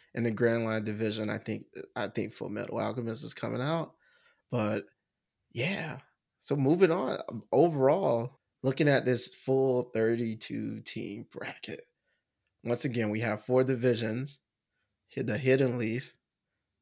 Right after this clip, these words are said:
York New City, the Serete,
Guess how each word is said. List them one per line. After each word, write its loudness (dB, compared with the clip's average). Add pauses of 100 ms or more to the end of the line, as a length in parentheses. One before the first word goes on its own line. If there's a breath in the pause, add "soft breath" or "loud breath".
York 0
New 0
City, -4 (340)
the -10
Serete, 0